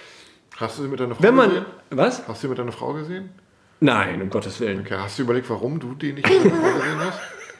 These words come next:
Speaker 2: Also die, diese, diese Schwäche zu sehen, die natürlich hier auftritt.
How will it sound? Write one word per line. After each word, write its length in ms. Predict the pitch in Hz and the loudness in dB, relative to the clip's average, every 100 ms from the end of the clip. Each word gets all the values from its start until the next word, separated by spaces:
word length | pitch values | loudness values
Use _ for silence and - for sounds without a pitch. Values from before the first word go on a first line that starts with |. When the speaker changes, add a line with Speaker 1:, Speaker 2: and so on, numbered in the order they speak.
| - - _ _ _ _ - - - - - - - - - _ _ - - | -20 -20 _ _ _ _ -20 -20 -18 -18 -16 -16 -18 -20 -20 _ _ -20 -4
Speaker 2:
Also 200 | 151 156 | 0 4
die, 160 | 160 107 | 4 6
diese, 600 | - 175 - 139 131 - - - - _ - - | 4 2 0 4 4 4 -6 -16 -20 _ -14 -10
diese 420 | 131 151 151 135 | -2 4 6 6
Schwäche 480 | - 143 151 143 139 | 4 4 4 4 0
zu 160 | - | -2
sehen, 440 | 110 113 113 117 113 | 0 2 4 2 0
die 340 | 117 - 104 | -2 -4 -4
natürlich 440 | 110 113 135 113 120 | -4 -2 0 -2 0
hier 180 | 95 - | 0 0
auftritt. 480 | 123 - - - | -2 -2 -4 -4